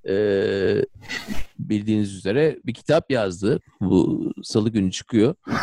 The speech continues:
ve bu kitapta da hani tell all diyorlar Amerikalılar. Her şeyi söylediği bir kitap. Burada da hani ismi verilen ve hani en yakınında olan birisinden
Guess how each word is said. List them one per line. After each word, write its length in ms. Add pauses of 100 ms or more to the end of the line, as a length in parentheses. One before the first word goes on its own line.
(280)
ve 240
bu 60
kitapta 460
da 240
hani 380
tell 220
all 260
diyorlar 520 (220)
Amerikalılar. 680
Her 180
şeyi 260
söylediği 460
bir 100
kitap. 300 (520)
Burada 260
da 160
hani 180
ismi 380
verilen 460 (180)
ve 300
hani 320 (240)
en 120
yakınında 580
olan 320
birisinden 600